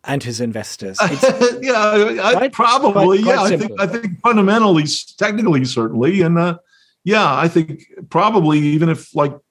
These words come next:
Speaker 2: one continent should fall into the ocean or something, it, it would still exist. You know, I mean, there are more than, more reasons that Baker might be interested in using this, you know, because, like, if you believe that, that,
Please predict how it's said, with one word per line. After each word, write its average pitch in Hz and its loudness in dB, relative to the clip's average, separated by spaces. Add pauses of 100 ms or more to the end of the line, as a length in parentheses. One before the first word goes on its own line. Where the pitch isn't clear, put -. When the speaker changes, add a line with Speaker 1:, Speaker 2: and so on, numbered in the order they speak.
(160)
Speaker 2:
one 151 0
continent 151 0
should 117 -8
fall 135 2
into 135 0
the 131 2
ocean 143 0
or 113 0
something, 123 -2
it, 139 -6
it 147 0
would 143 -2
still 175 -2 (320)
exist. 127 0 (360)
You 208 2
know, 190 0
I - -2
mean, 190 2
there 202 2
are 180 2
more 254 4
than, 220 -2
more 233 2
reasons 190 2
that 160 0
Baker 175 2
might 147 -2
be 143 0
interested 143 -2
in 123 0
using 135 2
this, 120 0 (420)
you 170 0
know, - -4
because, - -2
like, 185 0 (120)
if 175 2
you 190 0
believe 180 0
that, 175 0
that, 170 0